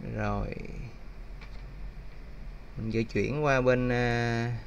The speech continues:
bên Chung anh em ơi. <laughs> Chuyển, à, A B qua. Rồi, vô. Ồ, hôm nay có sự kiện này rồi à. Ok,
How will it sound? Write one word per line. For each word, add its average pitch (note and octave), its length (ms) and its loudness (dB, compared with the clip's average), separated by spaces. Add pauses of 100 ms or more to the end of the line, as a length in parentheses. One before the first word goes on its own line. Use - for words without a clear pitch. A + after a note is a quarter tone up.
bên A#2 140 2
Chung A#2+ 220 4
anh A#2+ 60 2
em A2+ 160 2
ơi. A2 160 -2 (400)
<laughs> B2+ 100 0 (2750)
Chuyển, G#2 380 -4
à, A#2 340 0
A A#2+ 100 4
B C3 80 2 (160)
qua. B2 420 6 (1900)
Rồi, G#2+ 640 2 (180)
vô. G2+ 520 4 (720)
Ồ, A2+ 240 6
hôm G#2+ 220 0
nay A2 160 2
có B2+ 80 4
sự A#2 140 2
kiện G#2+ 220 4
này G#2+ 140 4
rồi G2+ 120 4
à. F#2 160 0 (2000)
Ok, - 400 0